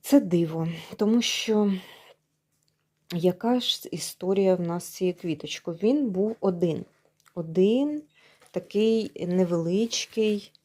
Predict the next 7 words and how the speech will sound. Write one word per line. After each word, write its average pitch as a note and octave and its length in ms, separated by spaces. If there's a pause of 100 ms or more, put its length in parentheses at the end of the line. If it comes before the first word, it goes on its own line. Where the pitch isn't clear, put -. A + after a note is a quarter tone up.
(720)
був. F#3+ 680 (1400)
До F3 100
речі, F#3 340
він F3+ 300
там F3 220
в E3 100
центрі. G#3+ 680